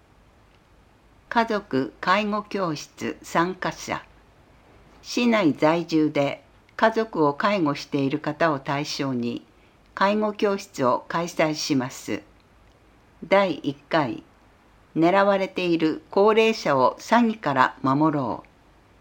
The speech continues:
う。もしもトラブルに遭ってしまったら。日時、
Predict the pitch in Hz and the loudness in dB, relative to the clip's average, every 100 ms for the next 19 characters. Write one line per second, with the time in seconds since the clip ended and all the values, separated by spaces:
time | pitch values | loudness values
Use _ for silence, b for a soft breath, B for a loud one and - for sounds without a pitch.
0 | - 185 220 - 190 139 - - - 185 | -6 -2 -2 0 2 2 2 -12 -6 0
1 | 190 220 202 165 143 131 - 165 - 147 | 2 2 4 4 6 4 0 -4 -4 -8
2 | - 143 143 - - 127 80 - _ _ | -4 -2 -4 -6 -10 -6 -6 -10 _ _
3 | _ _ _ _ _ _ _ _ _ - | _ _ _ _ _ _ _ _ _ -6
4 | 196 226 208 170 - 131 | -4 -2 0 -2 0 -2